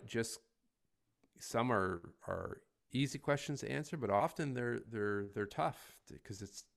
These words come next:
you know, we don't wanna hear the answers, you know, like, what, the question that, that broke me out of my cycle was, "What do I want for my life?" And, you know, it's a, it's a big question,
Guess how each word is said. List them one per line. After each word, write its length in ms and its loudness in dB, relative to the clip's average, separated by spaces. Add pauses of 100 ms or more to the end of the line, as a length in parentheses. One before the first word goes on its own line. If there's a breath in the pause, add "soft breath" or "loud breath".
(100)
you 100 -6
know, 80 -2
we 160 -2
don't 140 0
wanna 220 0
hear 180 0
the 120 2
answers, 500 -4
you 80 -4
know, 120 -4
like, 280 -6
what, 180 0 (400 loud breath)
the 80 -4
question 460 6
that, 240 2
that 200 0
broke 240 2
me 200 0
out 120 0
of 80 -4
my 180 0
cycle 640 0
was, 520 2 (680 soft breath)
"What 220 4
do 100 4
I 80 8
want 260 2
for 120 -4
my 220 0
life?" 260 -2 (1500 loud breath)
And, 380 4 (260)
you 100 2
know, 200 4 (300)
it's 180 0
a, 80 2 (580)
it's 160 -4
a 60 -2
big 300 2
question, 680 2